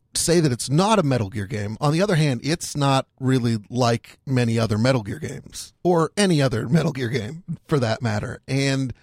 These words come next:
what I like about it is that it, is that once you get past that barrier to entry, which I think we both believe is a pretty high barrier, um,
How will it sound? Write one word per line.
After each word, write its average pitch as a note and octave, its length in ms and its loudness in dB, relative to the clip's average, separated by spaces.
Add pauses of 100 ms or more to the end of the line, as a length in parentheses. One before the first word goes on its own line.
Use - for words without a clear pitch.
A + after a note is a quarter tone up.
(220)
what F#3 180 2
I F3 80 4
like F3 300 0
about B2+ 560 2
it A2+ 260 -2
is C#3+ 440 0
that B2+ 260 -2
it, B2 180 -4 (720)
is D3 160 -2
that E3 140 0 (300)
once F#3 420 2
you G3+ 80 4
get D#3 220 0
past B2+ 440 -2
that A#2 180 0
barrier A#2 320 0
to G2+ 140 -10
entry, G#2+ 340 -6
which B2 160 -4
I A#2 60 0
think B2 160 -2
we A#2+ 80 2
both A2 560 -2 (260)
believe A#2 420 0
is A#2+ 240 0
a A2+ 100 -8 (200)
pretty C#3+ 600 2
high G#2 260 -4
barrier, G#2 480 -6 (460)
um, G#2 460 -10